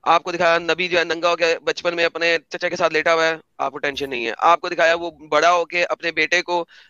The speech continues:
गले लगा रहा है, चुम्मी कर रहा है नंगे होके, आपको टेंशन नहीं है। Last time भी आपको बहुत सारा कुछ दिखाया था, आप मानते नहीं है। आपने homework ये करना है कि ऐसी कोई चीज बतानी है मुझे कि अगर मैंने वो बता दिया, वो दिखा दिया, आप कहेंगे, "हाँ यार, now this is over,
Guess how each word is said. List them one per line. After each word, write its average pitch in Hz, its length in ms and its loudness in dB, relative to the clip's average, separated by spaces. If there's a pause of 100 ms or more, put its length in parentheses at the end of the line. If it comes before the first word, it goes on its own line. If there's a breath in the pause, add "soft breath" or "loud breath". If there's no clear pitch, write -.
(140)
गले 170 140 4
लगा 175 160 4
रहा 170 120 6
है, 175 60 4
चुम्मी 175 240 -8
कर 170 120 0
रहा 170 100 4
है 170 40 0
नंगे 175 180 -4
होके, 170 220 -4
आपको 139 320 -4
टेंशन 127 300 -6
नहीं 117 160 -8
है। 117 100 -10 (320 soft breath)
Last 135 220 0
time 165 100 -6
भी 165 60 0
आपको 165 160 0
बहुत 160 160 -6
सारा 160 140 0
कुछ 156 120 -10
दिखाया 147 260 0
था, 151 120 0
आप 143 80 -2
मानते 131 300 -4
नहीं 127 140 -2
है। 120 100 -6 (600 soft breath)
आपने 190 540 4
homework 180 440 -2
ये 196 80 2
करना 151 240 -2
है 143 380 -2 (340)
कि 190 80 0 (200)
ऐसी 190 360 2
कोई 220 180 -2
चीज 196 260 -4
बतानी 170 320 -2
है 147 80 -4
मुझे 139 340 -8 (480)
कि 180 60 0 (140)
अगर 190 320 4
मैंने 226 240 2
वो 202 280 -2
बता 214 260 2
दिया, 165 220 0
वो 170 160 -4
दिखा 156 220 -2
दिया, 143 220 -2
आप 147 100 -2
कहेंगे, 151 180 -4
"हाँ 151 240 0
यार, 135 280 2 (420)
now 151 200 0
this 147 160 -6
is 127 80 -12
over, 104 260 -8